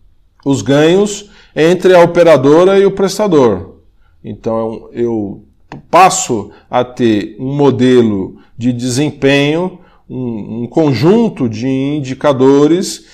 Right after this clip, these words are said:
Quando esses indicadores, quando essas metas são alcançadas numa relação de,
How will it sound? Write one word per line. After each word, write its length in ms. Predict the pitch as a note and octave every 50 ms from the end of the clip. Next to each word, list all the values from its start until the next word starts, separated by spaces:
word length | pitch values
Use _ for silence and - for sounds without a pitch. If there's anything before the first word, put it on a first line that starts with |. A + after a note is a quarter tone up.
| _ _
Quando 220 | - F3 F3 F3+ F#3
esses 320 | E3+ - F3+ D#3+ C#3+ D3+
indicadores, 720 | F#3 G3 E3+ F3 E3+ - F#3 E3 D3 D3+ C#3+ C3+ B2 A#2 -
quando 220 | - C#3 C#3 D3
essas 320 | C#3+ - - D#3+ D3 A#2 B2
metas 480 | C3 C#3+ D#3+ F3 E3+ E3+ - C#3 B2
são 280 | - - - D3+ C#3+ C#3
alcançadas 1120 | C#3+ C#3+ C#3 C#3 - D3 B2+ - - - C#3+ C3+ C3 B2 A#2+ A#2 G#2 G2 - - - _ _ _ _ _ -
numa 220 | B2+ C#3 D3 C#3+
relação 680 | D3 D3 C#3+ C#3+ C3+ - - - C#3+ C3+ B2+ B2 A#2
de, 180 | A2+ A2+ A#2+